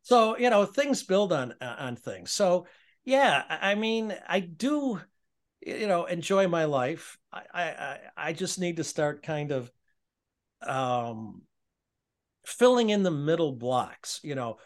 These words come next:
we all, I, you are clearly a y-, a lot younger than I am. Uh, but, y-, you know, I, I think I'm starting to get it at sixty-four, and, and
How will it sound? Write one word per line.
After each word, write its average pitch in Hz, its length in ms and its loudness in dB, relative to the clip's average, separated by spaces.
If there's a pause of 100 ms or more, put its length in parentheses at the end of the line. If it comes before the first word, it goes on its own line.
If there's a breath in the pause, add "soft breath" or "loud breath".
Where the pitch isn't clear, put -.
(100)
we 160 160 4
all, 226 440 4 (160)
I, 156 160 -4 (120)
you 233 220 4
are 175 140 4
clearly 208 580 2
a 143 60 -2 (160)
y-, 127 120 -4 (260)
a 139 80 -2
lot 147 360 0
younger 131 320 -2
than 113 140 -6
I 120 200 -4
am. - 80 -16 (880)
Uh, 127 320 0 (200)
but, 139 260 0 (460)
y-, - 200 -14
you 180 120 -8
know, 117 320 -4
I, 117 220 -12 (100)
I - 220 -4
think 247 240 0
I'm 220 100 -2
starting 185 340 0
to 156 60 -6
get 160 220 -2
it 180 100 -4
at 180 100 -8
sixty-four, 208 640 -10 (840)
and, 160 480 -2
and 175 460 -2